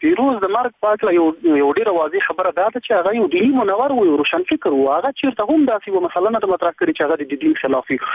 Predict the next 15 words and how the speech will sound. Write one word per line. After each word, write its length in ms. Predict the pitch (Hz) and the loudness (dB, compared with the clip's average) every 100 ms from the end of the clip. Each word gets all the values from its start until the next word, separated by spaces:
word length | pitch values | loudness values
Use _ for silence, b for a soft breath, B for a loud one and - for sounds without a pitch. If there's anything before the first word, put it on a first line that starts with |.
| B B | B B
خو 140 | - - | -4 -2
دا 180 | 226 294 - | -2 -2 0
سوال 200 | 254 226 | 0 2
یې 140 | 220 | 0
هر 100 | 262 | 0
وخت 220 | 233 - | -2 -2
کوو 240 | 180 175 165 | 0 2 0
چې 100 | 143 | -2
ګورئ، 320 | 208 254 226 B B _ | 0 0 -2 B B _
په 80 | 156 | -2
جومات 320 | 196 254 294 | 0 0 0
کې 160 | - 175 | -2 -2
ځانمرګه 420 | 175 202 196 170 165 | 0 0 0 2 2
یعنې 180 | 160 139 | 0 -2
څه؟ 120 | - | -4